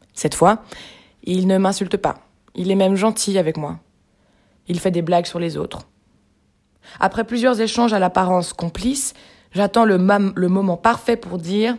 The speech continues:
Tu vois la fille que tu as insultée pour sa couleur de peau ? » Naïvement, il répond : « Oui. » Bah, cette fille, celle que t'as bêtement insultée, c'était moi. Sans aucune réponse,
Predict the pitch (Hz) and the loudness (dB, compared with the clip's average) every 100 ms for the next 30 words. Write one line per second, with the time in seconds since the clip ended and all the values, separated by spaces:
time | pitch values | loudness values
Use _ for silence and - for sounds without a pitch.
0 | - _ _ _ _ _ _ _ _ _ | -10 _ _ _ _ _ _ _ _ _
1 | - - 196 247 254 233 214 - 196 190 | -12 -6 0 2 2 -2 -8 -4 -4 -4
2 | 175 180 190 185 185 180 180 175 180 202 | -6 -6 -6 -6 -6 -4 -4 -4 -4 -6
3 | 226 _ _ _ _ _ _ _ _ _ | -6 _ _ _ _ _ _ _ _ _
4 | - 185 180 170 180 180 165 165 170 160 | -6 -2 0 2 4 4 4 0 0 -2
5 | 156 - _ _ _ 127 233 - _ _ | -4 -10 _ _ _ -6 -6 -8 _ _
6 | _ _ _ _ _ _ - - 170 175 | _ _ _ _ _ _ -18 0 0 2
7 | 202 - 185 190 240 - - - 196 - | -2 -2 -4 -2 -4 -10 -16 -2 -2 -2
8 | 180 165 143 208 208 185 175 - 143 156 | -6 -6 -2 -2 -2 -6 -6 -10 -12 -10
9 | 165 180 _ _ _ _ _ - - - | -10 -12 _ _ _ _ _ -16 -10 -6
10 | 151 131 - _ _ _ _ _ _ _ | -6 -6 -12 _ _ _ _ _ _ _
11 | _ _ _ _ _ _ _ - 180 185 | _ _ _ _ _ _ _ -2 0 0
12 | 185 240 214 - 196 220 | 4 4 4 2 0 0